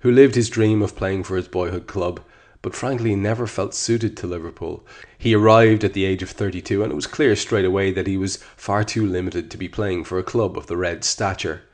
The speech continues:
The striker's effort levels and attitude can never be questioned, but Rodgers' decision to sign him was a bizarre one. Granted, he wanted a plan B,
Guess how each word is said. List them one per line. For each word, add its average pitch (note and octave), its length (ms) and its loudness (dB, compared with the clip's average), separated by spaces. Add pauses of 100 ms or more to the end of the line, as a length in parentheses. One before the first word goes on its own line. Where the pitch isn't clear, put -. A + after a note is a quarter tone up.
(400)
The G#2 80 -2
striker's A2 460 0
effort G2+ 280 -2
levels G2 440 0
and E2 100 -4
attitude F#2 520 -2
can F#2 120 -6
never E2+ 200 -6
be - 100 -16
questioned, F2 580 -6 (440)
but G#2 100 -2
Rodgers' A2 380 4
decision G#2 500 0
to F2 80 -4
sign G#2 320 0
him F#2 140 -2
was A2 180 2
a F#2 60 -4
bizarre F#2 380 -2
one. E2 280 -6 (280)
Granted, A2 420 2 (240)
he G#2 100 -8
wanted F#2 320 -6
a - 40 -10
plan E2 340 -8
B, F2 340 -6